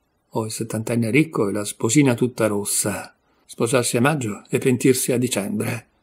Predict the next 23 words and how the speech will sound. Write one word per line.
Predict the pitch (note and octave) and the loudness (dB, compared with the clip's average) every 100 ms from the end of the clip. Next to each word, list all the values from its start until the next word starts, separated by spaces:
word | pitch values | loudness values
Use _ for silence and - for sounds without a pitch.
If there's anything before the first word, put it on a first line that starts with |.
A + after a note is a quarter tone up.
| _ | _
Questo | - A#2 - | -8 -6 -2
bagnato | A#2 A2+ A#2 A#2+ G#2 | -2 -2 -4 -6 -8
è | G2+ | -8
spiacevolissimo. | - - G#2+ B2 A#2+ A2+ - - A2 A2 - - | -10 -10 -6 -4 -2 -4 -4 0 0 -2 -6 -6
Appiccicaticcio! | F#3 - - G3 G#3+ G#3 G3+ A#2+ - - A2+ A2+ - - | -8 -8 -4 0 2 2 0 -2 0 0 2 0 -8 -2
Oh, | F#3 D#3 - _ _ _ _ _ - | 0 0 -6 _ _ _ _ _ -4
il | C#3 B2+ | -4 -2
prepuzio | - C#3+ B3 - F3+ | -2 2 2 4 2
non | D#3 D3+ | 4 4
è | G3+ - | 2 0
tornato | A#2 A#2 A#2 A2 A#2 | -2 0 0 2 4
a | |
posto. | C3 B2 - C3 G#2+ - _ _ _ _ _ _ | 6 4 2 0 0 -8 _ _ _ _ _ _
Meglio | - A2+ A#2+ | -4 -2 -2
staccare. | A2+ A2 - G2 G2 G2+ - _ _ _ _ - | -2 -4 -4 -8 -8 -12 -14 _ _ _ _ 6
Ah. | C#4 G3 C#3+ G2 F#2 - A#2 - - - _ _ _ _ _ _ _ _ _ _ _ _ | 10 10 10 4 0 0 -2 -4 -8 -16 _ _ _ _ _ _ _ _ _ _ _ _
D'altra | - C3+ D#3+ - | -12 -6 -4 0
parte | G3+ A3 C#3+ | 0 2 0
uno | B2+ | 0
spilungone | B2 - C3+ C3 B2+ A#2 A2+ | -2 0 2 4 4 2 2
alto | G#2+ A2 A#2 | -2 -2 -2
sei | - A#2 | 0 2
piedi, | B2+ D#3 D3 A2+ | 4 2 4 0